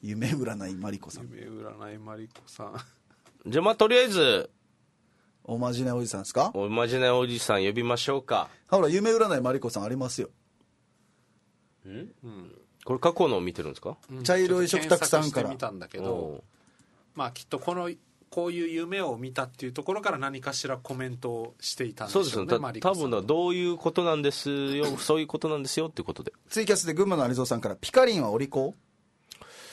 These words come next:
Speaker 1: 比較的ね、おとなしいですよね。
Speaker 3: そうですね。
Speaker 1: うん。ずっとおにぎり食べてましたし。
Speaker 3: うん。本当に、<laughs> あのー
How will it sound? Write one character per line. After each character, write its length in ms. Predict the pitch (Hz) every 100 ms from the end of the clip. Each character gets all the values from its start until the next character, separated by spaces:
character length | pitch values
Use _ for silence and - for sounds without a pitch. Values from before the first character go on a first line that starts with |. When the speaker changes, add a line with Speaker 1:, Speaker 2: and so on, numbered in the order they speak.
| - - - - _ -
Speaker 1:
比 120 | -
較 100 | 277 -
的 240 | 285 254
ね、 260 | 233 139 -
お 60 | -
と 120 | 160
な 120 | 147
し 120 | 143 135
い 20 |
で 80 | 107
す 80 | -
よ 80 |
ね。 60 | 90
Speaker 3:
そ 220 | 113 196 185
う 20 |
で 80 | 120
す 140 | 104
ね。 140 | 98 101
Speaker 1:
う 20 |
ん。 220 | 101 92 -
ず 120 | 127
っ 20 |
と 100 | 147
お 60 | 170
に 80 | 175
ぎ 80 | 135
り 80 |
食 120 | 110 95
べ 60 |
て 60 | 95
ま 80 | 87
し 60 |
た 80 | 110
し。 20 |
Speaker 3:
う 40 | 98
ん。 240 | 92 69 80
本 200 | 175 208
当 160 | - 196
に、 240 | 175 165
<laughs> 1200 | 196 - 170 - - _ _ _ _ _ _ - -
あ 160 | 110
の 100 | 107
ー 520 | 107 104 101 98 98